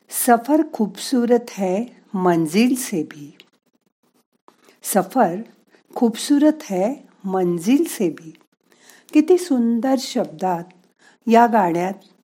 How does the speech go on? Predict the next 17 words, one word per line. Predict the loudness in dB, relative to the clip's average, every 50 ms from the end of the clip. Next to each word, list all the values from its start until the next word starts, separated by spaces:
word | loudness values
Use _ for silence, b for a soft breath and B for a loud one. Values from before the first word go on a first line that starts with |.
| _ _ -2
आपल्या | -2 -2 0 2 2 2 2
प्रिय | 0 0 0 0 2 2 2 2 0
व्यक्तीसोबतच्या | 0 -2 -4 -6 -6 _ -6 -4 -4 -4 -6 -6 -6 -4 -4 -6 -6 -6 -6 -4 -4 -4
प्रवासाबद्दल | -2 -2 -2 -2 0 -2 -2 -4 -6 -8 -8 -6 -6 -8 -10 -10 _ -2 0 0 0 -2 -8 -14 _ _ _ _ _ b b b b b b b
आपल्या | -4 -2 0 2 2 4
भावना | 4 2 0 0 -2 -2 0 0 2 4 4 4
व्यक्त | 4 2 0 -2 -2 -2 -2 -4 -2 0
केल्या | 0 0 0 2 2 0
आहेत | 0 -2 -2 -4 -2
ना? | -2 -2 -2 -2 -4 -8 -14 _ _ _ _ _ _ _ _ _ _ _ _ _ _ _ _ _ _ _ _ _ _ _ _ _ _ _ _ _ _ _ b b b b b b b b b b b _ 0
कवी | 2 2 2 2
म्हणतोय | 0 2 0 0 -2 -2 -2 -2 0 0 -2 -4 -8 -14 _ _ _ _ _ _
की | 2 4
आपला | 4 4 4 2 -2 -4 -2 0
हा | 0 0 -2
प्रेमाचा | -2 0 0 2 2 2 2 0 -2 -2 0 0 0
प्रवास | 0 0 -4 -4 -4 -2 -2 -4 -4 -6